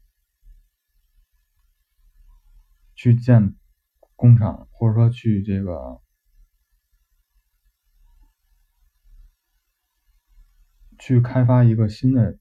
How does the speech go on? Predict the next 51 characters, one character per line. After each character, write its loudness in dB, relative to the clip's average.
一 -6
个 -8
这 -10
种， -16
啊， -6
产 -10
业。 -6
那 6
么 8
这 2
块 8
儿 4
呢， 0
就 -2
产 -12
生 0
了 0
一 0
个 -2
矛 -4
盾。 2
那 2
么 4
这 0
种 4
矛 4
盾 2
的 4
发 -2
展 -6
呢， -14
激 -4
化 0
呢， -6
导 -10
致 -6
了 0
生 -2
产 2
过 0
剩 -2
的 -4
危 -8
机 -6
和 -8
这 -8
种 -6
周 2
期， -6
就 0
是 -2